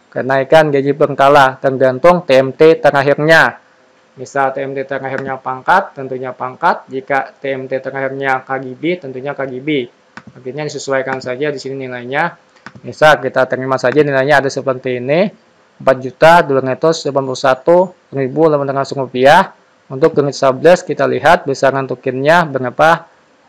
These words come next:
Untuk unit sebelas. Unit sebelas besaran tukinnya lima juta seratus delapan puluh tiga ribu. Di sini.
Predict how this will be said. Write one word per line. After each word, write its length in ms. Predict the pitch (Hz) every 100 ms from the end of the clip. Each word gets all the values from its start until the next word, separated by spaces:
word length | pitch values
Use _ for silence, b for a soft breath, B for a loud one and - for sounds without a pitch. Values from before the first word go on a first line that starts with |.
| _ -
Untuk 240 | 135 147 143
unit 160 | 139
sebelas. 640 | - 143 143 143 143 - - - - - - _ _ _ _ _ -
Unit 80 | 139
sebelas 640 | 131 135 131 156 190 202
besaran 400 | - 135 139 139
tukinnya 480 | 131 131 143 147 170
lima 240 | 165 147 143
juta 400 | 135 131 165 165
seratus 400 | 165 139 139 151
delapan 320 | 147 143 143
puluh 120 | 139
tiga 240 | 143 131 143
ribu. 480 | 139 135 151 127 120 _ _ _ _ _ _ - -
Di 80 |
sini. 480 | 135 143 147 135 120